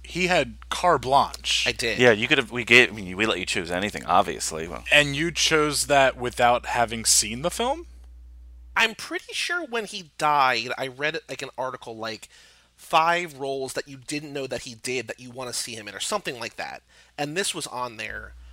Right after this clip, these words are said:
Speaker 2: Uh, there
Speaker 1: Huh,
Speaker 2: were other
Speaker 1: okay.
Speaker 2: ones that were more recent. I think, like, you know, like, God's Pocket might have been on there.
Speaker 3: Hmm.
Speaker 2: Stuff that wasn't super mainstream, 'cause people have seen him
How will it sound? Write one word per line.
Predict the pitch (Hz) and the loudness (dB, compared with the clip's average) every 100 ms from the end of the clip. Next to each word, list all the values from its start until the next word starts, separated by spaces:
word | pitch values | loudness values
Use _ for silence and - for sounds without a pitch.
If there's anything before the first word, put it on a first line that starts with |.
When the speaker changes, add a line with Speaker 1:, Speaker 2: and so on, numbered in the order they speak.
| - - | -16 -4
Speaker 2:
Uh, | 131 - | -2 2
there | 196 | 2
Speaker 1:
Huh, | |
Speaker 2:
were | 196 | 4
other | 214 214 | 2 0
Speaker 1:
okay. | 165 123 | 0 0
Speaker 2:
ones | 160 156 | 0 -2
that | 160 | -8
were | 139 | -8
more | 143 147 | -6 -6
recent. | 135 143 147 - | -6 -8 -8 -6
I | 135 | -6
think, | 180 165 | -6 -4
like, | 135 - | -4 -4
you | 127 | -8
know, | 113 110 107 _ - 139 | -8 -10 -16 _ -10 -6
like, | 131 | -2
God's | 151 147 147 | 2 2 2
Pocket | - 156 156 - | 0 2 2 0
might | 147 147 | -4 -4
have | 143 | -4
been | 139 | -4
on | 135 | -6
there. | 131 131 127 127 - | -4 -4 -2 -4 -8
Speaker 3:
Hmm. | 196 | -4
Speaker 2:
Stuff | 202 269 | 0 2
that | 285 170 | 0 0
wasn't | 185 185 - | -4 -4 -6
super | - 165 156 | -6 -6 -8
mainstream, | 131 127 117 123 | -8 -8 -10 -12
'cause | 160 | -12
people | - 294 | -10 -6
have | 196 | -6
seen | - 190 175 | -6 -6 -6
him | 156 143 139 127 | -4 -4 -6 -12